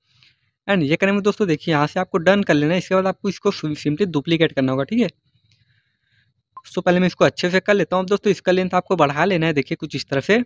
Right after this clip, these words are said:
And ये करने में आपको यहाँ पर थ्री डॉट का ऑप्शन मिलता है, इस पर आपको क्लिक करना है। And सबसे ऊपर में आपको डुप्लीकेट का ऑप-, ऑप्शन मिलता है, ठीक है, इस पर से आपको डुप्लीकेट कर लेना है।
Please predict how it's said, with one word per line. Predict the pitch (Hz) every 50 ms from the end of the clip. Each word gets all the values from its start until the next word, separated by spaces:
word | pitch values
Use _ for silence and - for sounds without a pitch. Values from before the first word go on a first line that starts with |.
| - _ _ _ _ _ _ _ _ _ _ _ _
And | 208 202 185
ये | 147 156
करने | - 180 185
में | 190 190
आपको | 196 190 - 202
यहाँ | 185 165 165
पर | - 190 -
थ्री | - - 156 165
डॉट | 180 180 -
का | - 196
ऑप्शन | 190 - - 190 185
मिलता | 160 139 131 - 170
है, |
इस | 175
पर | - - 208
आपको | 208 196 - 208
क्लिक | - - 208 202 - -
करना | - 156 147 147 170
है। | 208 240 240 _ _ _ _ _ _ _ _ _ _ _ _ _ -
And | 202 196
सबसे | - 143 - - -
ऊपर | 196 185 - 190
में | 196 190
आपको | 180 175 - 220
डुप्लीकेट | 185 170 156 170 180 170 180 160 -
का | - 147
ऑप-, | 139 - - -
ऑप्शन | - 165 143 - - 147
मिलता | 143 139 131 156
है, | 156
ठीक | 220 214
है, | 208
इस | 196 -
पर | - 180 175
से | - -
आपको | 180 - - 180
डुप्लीकेट | 147 135 - - 180 185 196 175 -
कर | - 202 214
लेना | 208 185 160 165
है। | 180 214